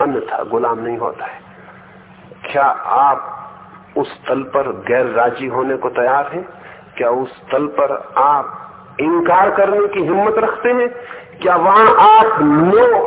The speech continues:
कह सकते हैं? हम सब ई सेयर्स हैं, हमेशा हाँ कहने वाले लोग हैं।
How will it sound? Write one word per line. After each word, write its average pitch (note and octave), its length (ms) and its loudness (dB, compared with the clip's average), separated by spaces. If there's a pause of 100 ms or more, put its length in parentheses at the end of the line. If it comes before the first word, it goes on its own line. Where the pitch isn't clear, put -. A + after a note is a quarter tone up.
(180)
कह G#3 240 2
सकते B3 380 -2
हैं? C4 180 0 (1300)
हम F3 300 0
सब - 540 -6
ई F3 200 -6 (160)
सेयर्स D3 500 -2
हैं, G#2+ 200 -6
हमेशा D#3 580 -2 (140)
हाँ C3 200 0
कहने A2+ 320 -6
वाले G2+ 320 -6
लोग G2+ 340 -10
हैं। - 100 -20